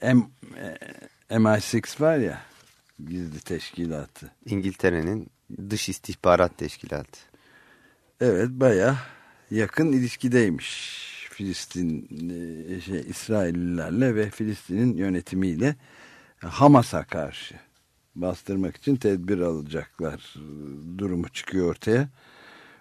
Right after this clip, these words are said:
Speaker 1: Ve doğrudan hat kurulması İsrail istihbaratıyla
Speaker 2: Hı hı.
Speaker 1: doğrudan çalışıyormuş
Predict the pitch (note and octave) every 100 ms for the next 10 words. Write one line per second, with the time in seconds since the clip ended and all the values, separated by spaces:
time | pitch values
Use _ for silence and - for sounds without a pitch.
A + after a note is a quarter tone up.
0 | - A2+ G#2 A2+ A2 A2 B2 D3 F#2+ A2
1 | G#2+ - G#2 G2 F2 E2+ - D3+ A2 -
2 | C3 A2 F2 - _ - F2 - F#2+ E2+
3 | F#2 F#2 F2 F2 - B2 F2+ C3 - _
4 | _ _ _ _ - F2+ E2 D#2 _ _
5 | A#2 B2+ C3 C3+ C3 C#3 - - _ _
6 | _ _ _ _ _ _ _ _ _ -
7 | G2+ F#2 E2 - E2+ A#1+